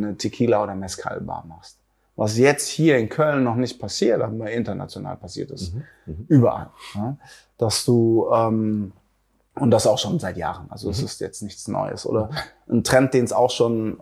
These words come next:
Speaker 1: ähm, seit den dreißigern gab oder seit den vierzigern, fünfzigern, Tiki-Bars.
Speaker 2: Mhm.
Speaker 1: Ja, also Bars, die sich, ähm, äh, einem Rum-Thema, äh, f-,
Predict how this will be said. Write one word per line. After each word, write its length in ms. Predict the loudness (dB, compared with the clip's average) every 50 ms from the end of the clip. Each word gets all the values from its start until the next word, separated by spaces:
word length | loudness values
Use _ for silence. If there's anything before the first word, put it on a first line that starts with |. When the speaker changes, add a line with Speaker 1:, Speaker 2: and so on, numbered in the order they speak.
| -8
Speaker 1:
ähm, 380 | -6 -4 -4 -2 -4 -4 -6 -8 -6
seit 240 | -2 2 4 4 4
den 140 | 4 2 0
dreißigern 640 | 2 2 4 4 4 4 4 4 4 4 4 4 4
gab 460 | 4 4 4 4 2 -2 -10 -4 0
oder 180 | 2 4 4 4
seit 160 | 4 2 0
den 80 | 0 2
vierzigern, 500 | 4 4 4 4 4 2 0 0 0 -2
fünfzigern, 560 | -2 -4 -6 -4 -2 -2 0 0 0 -2 -2 -6 -14 -20 _ _ _
Tiki-Bars. 680 | -2 0 2 2 2 0 0 -2 -4 -4 -8 -12 -16 _ _ _ -18 -14
Speaker 2:
Mhm. 280 | -12 -12 -10 -4 0
Speaker 1:
Ja, 140 | 2 4 4
also 180 | 4 4 2 2
Bars, 340 | 2 4 4 4 2 2 0
die 120 | -2 -2
sich, 300 | 0 0 0 0 0 2 4 6
ähm, 640 | 6 6 4 4 2 0 -2 -2 -2 -2 -2 -2 -4
äh, 220 | -6 -6 -6 -4 -4
einem 440 | -4 -2 0 2 4 6 6 6
Rum-Thema, 1040 | 4 4 4 4 4 2 2 2 2 4 4 6 6 6 6 6 6 4 4 2 2 4
äh, 240 | 4 6 6 4 4
f-, 280 | 2 -2 -12 -20 -18